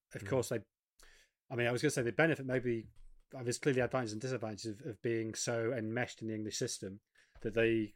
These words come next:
Speaker 1: you know, there's a possibility even to lose players to England, but at the same time, a lot of their players will get high-level academy coaching from being in the English system. So maybe Wales isn't a fair comparison, but in terms of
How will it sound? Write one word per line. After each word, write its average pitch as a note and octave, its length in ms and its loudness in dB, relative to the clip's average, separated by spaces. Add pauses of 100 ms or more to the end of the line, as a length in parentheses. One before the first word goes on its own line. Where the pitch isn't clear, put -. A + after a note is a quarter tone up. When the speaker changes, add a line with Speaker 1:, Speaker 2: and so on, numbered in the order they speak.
(520)
Speaker 1:
you C3+ 100 0
know, G#2 60 2
there's A#2+ 160 4
a - 20 -20
possibility A2+ 380 0
even G#2+ 160 -8
to G#2+ 60 -6
lose C3 320 4
players G2+ 300 -6
to A2 100 -6
England, G#2 360 -8 (680)
but A#2+ 100 6
at A#2+ 40 0
the A#2 60 -2
same A#2 260 4
time, A2+ 280 0
a A2 60 0
lot A2+ 140 2
of G#2 100 -4
their A2 120 0
players G#2+ 340 -4
will A2 140 0
get A2 240 -4 (520)
high-level A2 440 0
academy A2+ 320 -2
coaching G#2+ 540 -6
from G#2+ 240 -4
being G#2+ 160 0
in G#2+ 80 -2
the A2 80 -2
English G#2+ 240 -4
system. G2+ 340 -8 (320)
So B2+ 100 0
maybe C3 240 8
Wales B2 280 4
isn't C3 160 -2
a G#2+ 40 -6
fair G#2+ 200 -4
comparison, G#2+ 560 -6 (400)
but B2+ 80 4
in C3 140 6
terms C3+ 340 4
of A#2+ 320 -2